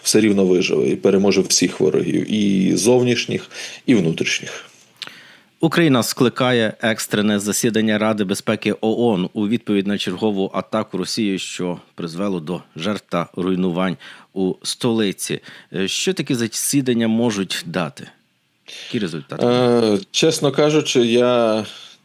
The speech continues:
Speaker 1: не дуже розумію, що такі засідання можуть дати. У нас взагалі все перевернуто з ніг на голову. Я неодноразово навіть і в нашій газеті, і в, е,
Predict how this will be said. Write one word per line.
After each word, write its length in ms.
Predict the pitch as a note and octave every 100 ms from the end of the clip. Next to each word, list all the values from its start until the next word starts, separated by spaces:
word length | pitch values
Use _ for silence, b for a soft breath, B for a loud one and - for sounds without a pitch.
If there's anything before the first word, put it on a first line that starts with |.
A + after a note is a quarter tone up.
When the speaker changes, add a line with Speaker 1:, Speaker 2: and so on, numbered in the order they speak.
| _
Speaker 1:
не 160 | - B2
дуже 340 | A2 G2 F#2
розумію, 460 | F2 F2 F#2 A2+ G#2
що 180 | - F#2
такі 260 | F#2 -
засідання 520 | F2 F2 - E2 D#2+ D#2+
можуть 360 | D#2 E2 -
дати. 260 | C2 A#2 -
У 40 |
нас 160 | A#2+ A#2+
взагалі 380 | A#2 A#2+ B2 G2
все 520 | - G#2 G2+ F#2+ E2
перевернуто 580 | - F#2+ G2 G2 F#2+ F2+
з 100 | F2+
ніг 180 | F#2+ F#2
на 100 | F2+
голову. 400 | F2+ F2 F2 E2+
Я 140 | F#2+
неодноразово 800 | G#2 G#2 F#2 G2 F#2+ G2 A#2+ G2+
навіть 380 | F#2 F2+ F2+ - B B B B
і 280 | G2+ G2 F#2+
в 40 |
нашій 300 | G2+ G2+ -
газеті, 560 | F#2 F2+ A2+ C3+ C3+ G2+
і 840 | E2 D#2+ - - - - - -
в, 180 | - G3
е, 280 | F2 D#2+ -